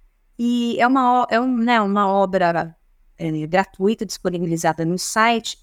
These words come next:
mas que tem uma linguagem, tá em inglês, mas é muito fácil e é uma leitura muito gostosa que vai, que vai dar uma ideia de como vai ser um programa de compliance voltado pra inteligência artificial, tá?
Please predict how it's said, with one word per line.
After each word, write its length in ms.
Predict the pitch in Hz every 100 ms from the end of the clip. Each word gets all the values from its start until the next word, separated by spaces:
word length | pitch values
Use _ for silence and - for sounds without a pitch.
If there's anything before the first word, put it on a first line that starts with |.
| _
mas 600 | 220 220 233 254 214 -
que 100 | -
tem 140 | - 233
uma 140 | 226
linguagem, 580 | 226 220 220 226 226 - _ -
tá 120 | 226
em 120 | 233
inglês, 440 | 202 180 190 208
mas 160 | 196 185
é 60 | 202
muito 600 | 196 196 220 277 285 _
fácil 680 | - - 160 156 - - - _ _ - -
e 80 | 214
é 40 |
uma 120 | 240
leitura 380 | 254 254 - 254
muito 420 | 247 269 339 370
gostosa 800 | 247 214 196 - 220 226 214 190
que 140 | - 202
vai, 260 | 202 208
que 80 | 214 _ _
vai 300 | 240 233 262
dar 160 | 254 254
uma 140 | 262
ideia 500 | 269 - 208 226 214
de 140 | 190 -
como 340 | - 254 262
vai 160 | 247 240
ser 280 | - 226 220
um 100 | 220
programa 560 | 233 208 185 190 196
de 80 | 190
compliance 760 | - 190 - 180 175 185 - 196
voltado 640 | 196 202 - 185 175 180
pra 180 | 175 190
inteligência 540 | 185 185 185 180 180 180
artificial, 640 | - - - 165 151 160 _
tá? 180 | 180